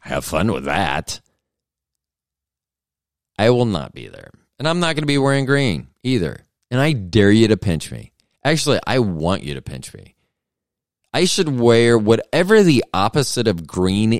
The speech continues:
is. I should wear that opposite and be like,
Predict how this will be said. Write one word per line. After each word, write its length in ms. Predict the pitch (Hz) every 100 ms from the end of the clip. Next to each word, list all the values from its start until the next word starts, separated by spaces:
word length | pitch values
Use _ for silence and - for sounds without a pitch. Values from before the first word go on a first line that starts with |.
| -
is. 520 | 110 113 120 123 120 127 - _ _ _ _ _ _ _ _ _
I 120 | 107
should 360 | 123 131 98 92
wear 240 | 101 110
that 340 | 95 98 104 _
opposite 800 | 82 90 120 110 - 123 - - - _ _ _ _ _ _ _ _ _ _ _ _ _ _ _ -
and 840 | 101 101 98 95 90 87 87 82 - _ 95
be 180 | 104 101
like, 380 | 92 87 82